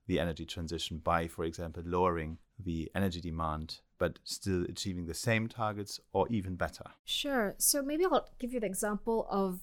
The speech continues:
Speaker 2: Trendy, which is a peer-to-peer electricity trading startup in Japan. And they're using cloud-enabled technologies to facilitate peer-to-peer electricity trading of solar power to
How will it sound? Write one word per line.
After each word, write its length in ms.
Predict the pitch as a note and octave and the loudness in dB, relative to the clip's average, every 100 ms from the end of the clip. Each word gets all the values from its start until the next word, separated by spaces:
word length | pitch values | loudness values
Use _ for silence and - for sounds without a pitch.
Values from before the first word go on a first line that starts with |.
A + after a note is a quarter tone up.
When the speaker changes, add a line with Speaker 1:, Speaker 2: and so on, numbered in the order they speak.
| - | -8
Speaker 2:
Trendy, 640 | - A3+ A3+ G#3 F3 F#3+ - | -4 2 2 4 0 0 -2
which 240 | G#3+ - | 0 2
is 160 | G3 - | 4 6
a 220 | F#3+ F#3 - | 6 6 2
peer-to-peer 840 | - B3+ B3 - - G#3 F#3+ F#3 F#3+ | -2 0 0 -4 -2 2 4 4 2
electricity 800 | G3 G3 - A3 - A3+ A3 - | 2 2 2 0 2 2 2 0
trading 420 | - G3 F#3 F#3 - | -4 -2 2 0 0
startup 580 | - - G3+ F#3+ - - | -4 2 4 4 -2 -2
in 240 | - G3 F#3+ | 4 6 6
Japan. 500 | F#3 G3 F3+ F3 F#3+ - - | 4 2 2 0 -4 -8 4
And 200 | G3+ G3+ | 6 8
they're 100 | G3+ | 6
using 540 | F#3+ G#3 G#3 G#3 G#3 - - | 6 4 4 4 2 -2 -4
cloud-enabled 680 | G#3 F#3+ F3+ - F3+ - | 2 4 4 2 0 0
technologies 880 | - G#3 F#3 F3 F3 G3+ F#3 F#3 - - | -6 -2 0 0 0 2 4 4 2 0
to 100 | G3 | -2
facilitate 560 | G3 - F#3+ F#3+ - - | 0 0 2 0 0 -2
peer-to-peer 880 | - G3 F#3+ - - F3+ E3 F#3+ G3+ - - | 2 2 2 -6 0 2 2 0 -2 -4 2
electricity 440 | F#3 - G#3 G3+ | 4 4 0 -2
trading 560 | - F3+ E3 E3+ F#3 - | -2 0 2 2 0 -2
of 120 | - F3+ | -4 0
solar 260 | G3+ F3+ | 0 0
power 400 | - E3+ F#2+ F3+ - - | 0 0 0 -2 -8 -2
to 360 | - B3+ B3 | 4 6 6